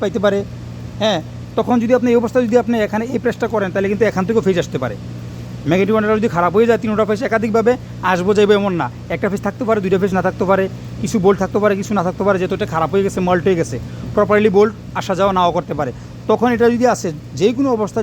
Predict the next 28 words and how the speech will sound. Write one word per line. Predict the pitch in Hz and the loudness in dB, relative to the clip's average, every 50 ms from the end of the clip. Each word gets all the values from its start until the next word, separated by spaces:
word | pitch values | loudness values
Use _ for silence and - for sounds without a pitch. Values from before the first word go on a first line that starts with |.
| 190 | -2
যদি | 214 208 226 | 0 0 0
আপনার | 214 226 220 208 180 - - - - | 0 0 -2 -4 -4 -6 -10 -8 -4
টাচ | - 160 - - 240 | -4 -2 0 2 2
হয়ে | 226 208 | 2 2
যায়, | 185 139 - - - - | 2 0 -4 -6 -10 -8
তাহলে | - 175 175 170 | -6 -4 -4 -2
কিন্তু | 175 170 - 180 | -2 -2 -4 -4
আপনার | 175 185 180 175 | -2 -2 -4 -2
এটা | 196 254 - - - - - - - - | -2 -4 -4 -6 -10 -14 -12 -12 -8 -2
ফায়ার | - 151 147 147 143 147 | -2 0 0 0 0 0
হয়ে | 147 139 | -2 -2
যাব | 143 151 175 269 - - - - - - | -4 -4 -4 -6 -6 -8 -12 -10 -8 -4
এবং | 156 170 175 - | -4 -2 -2 -2
কি | 175 180 165 | 0 0 0
আপনার | 151 185 180 165 165 165 - - | 0 0 -2 -2 -2 -4 -4 -2
কম | 202 190 175 | 0 0 2
ম্যাগনেটিক | 170 170 170 156 190 180 | 2 0 0 -2 -2 -2
কন্ট্রাক্টরও | 185 180 170 - 190 202 190 | -2 -2 -2 -2 0 0 2
যাইব | 202 202 208 277 - - - - - 185 | 2 4 4 2 0 -2 -6 -8 -4 -2
এবং | 165 180 160 | -2 -2 0
কি | - 185 | 0 0
আপনার | 180 190 185 160 165 | 0 0 -2 -2 -2
যে | 196 170 139 | -2 -2 -2
জি-, | 156 - 156 - - 151 | -4 -6 -6 -4 -2 -2
ডিভাইস | 175 156 180 175 156 160 | 0 2 2 2 2 2
বা | 185 170 160 | 2 2 2
ইউনিট | 160 165 185 160 160 | 2 0 0 0 -2
মোটর | 156 147 160 | -2 0 0